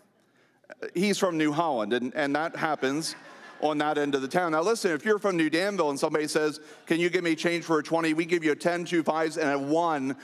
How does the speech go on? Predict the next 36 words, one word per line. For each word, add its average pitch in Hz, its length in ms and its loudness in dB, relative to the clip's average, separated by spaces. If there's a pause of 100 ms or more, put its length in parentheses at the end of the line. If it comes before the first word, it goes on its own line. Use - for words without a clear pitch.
(180)
just 165 260 0
because 151 300 0
we 139 120 2
love 143 220 2
you 135 100 2
and 123 100 2
we 131 60 2
want 143 220 0
you 143 60 0
to 139 40 2
have 127 100 0
a 131 40 -2
little 139 220 2
extra. 127 600 -2 (440)
That's 143 200 -2
how 160 140 0
we 147 160 2
are 139 180 2
in 131 60 -2
New 131 140 2
Danville. 110 520 0 (920)
I 156 120 0
don't 151 160 0
live 151 120 2
there 139 140 0
anymore, 127 360 2
so 131 120 0
I'm 123 140 0
in 117 60 -2
Smoketown. 127 500 -2
Don't 123 140 2
ask 123 240 -2
me 110 80 -2
for 117 120 -2
anything. 113 380 -2
So 160 260 0